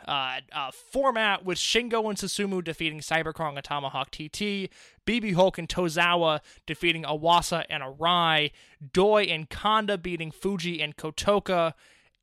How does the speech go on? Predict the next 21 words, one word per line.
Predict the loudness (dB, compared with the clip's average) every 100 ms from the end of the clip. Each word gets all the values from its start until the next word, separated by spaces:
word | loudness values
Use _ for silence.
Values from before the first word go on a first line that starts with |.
| 2
and | 4 4 2 -2
right | 2 4 2 0
before | -4 -2 0 2
the | 2
main | -2 -4 -2
event, | -2 0 -2 -4 _ _
it | -2
was | 2 2 0
decided, | -4 -4 -2 -2 -2 -4 -8 -14 -4
uh, | -4
Shima | -2 -2 0 0
took | 0 -2
it |
upon | 0 0 0
himself | 0 -2 -2
to | -4
book | 0 0
himself | 0 -2 0 -2
in | -4
another | -8 -4 -2 0 2
match, | 2 2 0